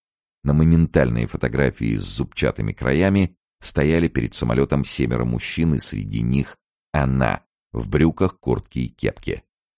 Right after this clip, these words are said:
Остальные тоже были частью в гражданской одежде, частью в пилотском обмундировании. Возвышаясь надо всеми, Боярд с сигаретой во рту смотрел в объектив,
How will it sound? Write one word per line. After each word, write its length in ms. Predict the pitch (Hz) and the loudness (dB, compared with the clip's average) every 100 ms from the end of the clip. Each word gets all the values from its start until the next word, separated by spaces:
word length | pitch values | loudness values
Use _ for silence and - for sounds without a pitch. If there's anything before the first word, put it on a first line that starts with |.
| _ _ | _ _
Остальные 580 | 71 - 92 101 107 101 | -2 0 2 4 2 2
тоже 340 | 80 57 50 | 2 0 -2
были 240 | 50 52 | -2 -4
частью 460 | 52 - 62 - 50 | -2 0 0 0 -6
в 60 | 50 | -4
гражданской 720 | 55 57 82 90 - 95 90 | -4 0 2 2 2 2 2
одежде, 560 | 85 90 78 87 80 _ _ _ | 4 2 4 2 2 _ _ _
частью 480 | - 87 80 - 90 | 2 2 2 2 0
в 100 | - | 0
пилотском 640 | 76 64 60 - 69 67 - | 0 2 2 0 -2 -4 -4
обмундировании. 1300 | 67 57 64 60 64 64 57 50 50 50 50 50 _ _ _ _ _ - | -4 -2 -2 0 0 0 0 0 -2 -4 -8 -12 _ _ _ _ _ 0
Возвышаясь 720 | 78 73 85 82 87 73 65 | 2 4 2 4 4 4 2
надо 220 | 67 69 | 0 0
всеми, 380 | 69 - 101 71 | 0 0 2 2
Боярд 580 | - 60 60 76 71 - | 0 0 2 2 2 -2
с 40 | |
сигаретой 640 | - - 57 65 64 - 57 | -12 -8 -2 0 0 0 -2
во 180 | 50 | 0
рту 420 | 55 - 90 87 - _ _ | -2 2 2 2 0 _ _
смотрел 600 | - 71 67 - 76 65 | -6 -2 0 2 2 2
в 100 | 53 | 0
объектив, 760 | 60 57 65 - - 55 - | -4 -2 -6 -6 -6 -6 -6